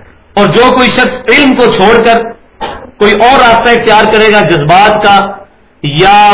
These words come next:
معاشرتی جو معاملات چل رہے ہیں ان میں کوئی ایگزیجریشن کا راستہ اختیار کرے گا، اس کے لیے قرآن میں کوئی ہدایت نہیں۔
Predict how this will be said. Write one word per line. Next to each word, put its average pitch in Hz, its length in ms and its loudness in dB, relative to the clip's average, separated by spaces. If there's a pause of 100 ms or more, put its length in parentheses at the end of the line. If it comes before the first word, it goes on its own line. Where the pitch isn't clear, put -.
(120)
معاشرتی 196 540 -2
جو 208 140 0
معاملات 180 560 0
چل 190 100 2
رہے 190 160 0
ہیں 190 80 0
ان 190 300 0
میں 196 100 -2
کوئی 196 240 0
ایگزیجریشن 185 760 0
کا 202 120 0
راستہ 185 340 -2
اختیار 185 220 0
کرے 180 220 -2
گا، 180 100 0
اس 196 260 -2
کے 196 80 -4
لیے 170 200 -2
قرآن 151 220 -2
میں 147 120 -4
کوئی 139 180 -4
ہدایت 98 260 -8
نہیں۔ 87 200 -18